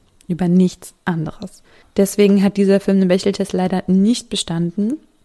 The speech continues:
Und dafür, dass Maria die Namensgeberin des Films ist, geht es mir leider viel zu oft um Jesus.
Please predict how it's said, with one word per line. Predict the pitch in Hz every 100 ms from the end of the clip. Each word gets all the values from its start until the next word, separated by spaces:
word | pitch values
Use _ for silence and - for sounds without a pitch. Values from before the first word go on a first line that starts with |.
| _ _ _ _ _ _
Und | 208 202 -
dafür, | 208 233 220
dass | 208 -
Maria | 196 208 240
die | 208
Namensgeberin | 202 208 226 202 180 180 180 180
des | 180 -
Films | 185 185 196
ist, | - 202 -
geht | - 202
es | 202
mir | 202
leider | 190 196 196
viel | - 220 220 233 226
zu | - 190 196
oft | - 175 -
um | 175 165
Jesus. | 165 170 - 196 -